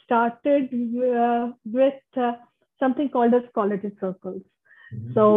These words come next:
Speaker 1: uh, quality circles, again, back then it was, uh, manufacturing industry.
Speaker 2: Mm-hmm.
Speaker 1: And, uh, quality circles typically focused on problems that the companies face.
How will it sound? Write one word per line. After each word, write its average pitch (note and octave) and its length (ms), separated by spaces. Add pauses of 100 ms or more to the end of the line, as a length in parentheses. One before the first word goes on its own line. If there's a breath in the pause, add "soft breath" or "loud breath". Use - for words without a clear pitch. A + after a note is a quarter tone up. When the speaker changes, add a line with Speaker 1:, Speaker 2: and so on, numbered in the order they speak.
(260)
Speaker 1:
uh, G#3 240 (180)
quality A#3 480
circles, G#3+ 300
again, G#3+ 640
back G3 240
then G#3 140
it F#3+ 80
was, F#3+ 180 (200)
uh, G3 260
manufacturing G3 800
industry. F3+ 460 (540)
Speaker 2:
Mm-hmm. A2+ 140
Speaker 1:
And, B3+ 380
uh, B3 140
quality C#4 400
circles C#4+ 380
typically A#3+ 400
focused G#3 360
on A3 260
problems G#3 520 (120)
that G3 180
the G3+ 100
companies G3+ 500 (120)
face. G3 240